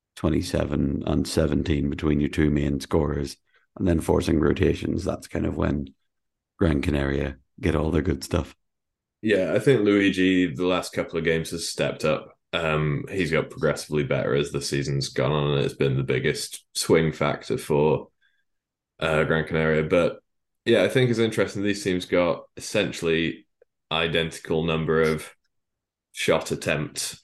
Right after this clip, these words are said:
Speaker 2: Uh, so it was sixty-three to sixty-two. I think the column is cut off in the stats. Uh, that does look like a three. Correct me if I'm wrong. Um,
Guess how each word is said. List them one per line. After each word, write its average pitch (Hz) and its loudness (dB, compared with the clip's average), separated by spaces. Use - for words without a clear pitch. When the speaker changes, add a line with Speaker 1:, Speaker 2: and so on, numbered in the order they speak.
Speaker 2:
Uh, 80 2
so 78 -2
it - 0
was - -2
sixty-three - -2
to - -4
sixty-two. - -2
I 64 0
think 65 -2
the - -4
column 69 -2
is - -2
cut 78 -2
off - -4
in 67 -2
the 65 -2
stats. - -4
Uh, 64 -4
that 69 -4
does 76 0
look 71 0
like - 0
a - -4
three. 73 0
Correct - -2
me - -2
if - -6
I'm 69 0
wrong. 80 -2
Um, 85 2